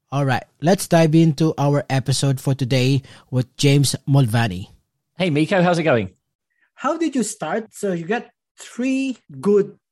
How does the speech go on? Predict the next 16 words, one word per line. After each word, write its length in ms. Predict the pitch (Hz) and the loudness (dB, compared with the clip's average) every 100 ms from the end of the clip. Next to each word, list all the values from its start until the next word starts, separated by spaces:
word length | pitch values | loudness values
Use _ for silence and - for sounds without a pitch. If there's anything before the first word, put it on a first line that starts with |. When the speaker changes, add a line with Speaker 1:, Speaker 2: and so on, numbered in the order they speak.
| - | -18
Speaker 1:
project 680 | - 160 151 143 143 143 - | -8 -6 -6 -10 -12 -14 -12
or 320 | 151 143 139 | -10 -8 -10
program, 680 | 139 - 151 151 139 107 98 | -14 -8 -8 -8 -12 -14 -18
the 160 | 117 123 | -18 -14
radio 300 | 143 143 147 | -12 -10 -10
dot 340 | 139 139 139 | -10 -12 -14
co, 320 | - 147 147 139 | -12 -10 -10 -12
the 140 | 131 | -16
podcast 520 | - 127 131 143 107 | -14 -14 -12 -8 -4
dot 260 | 101 90 - | -4 -4 -10
co, 340 | 147 139 143 | -10 -8 -10
Speaker 2:
Yeah. 320 | - _ _ 139 | -14 _ _ -12
Speaker 1:
and 140 | 151 | -8
matchmaker 500 | 151 165 156 143 143 | -8 -8 -10 -12 -12
dot 220 | 123 135 | -12 -12
M. 200 | 135 139 | -12 -16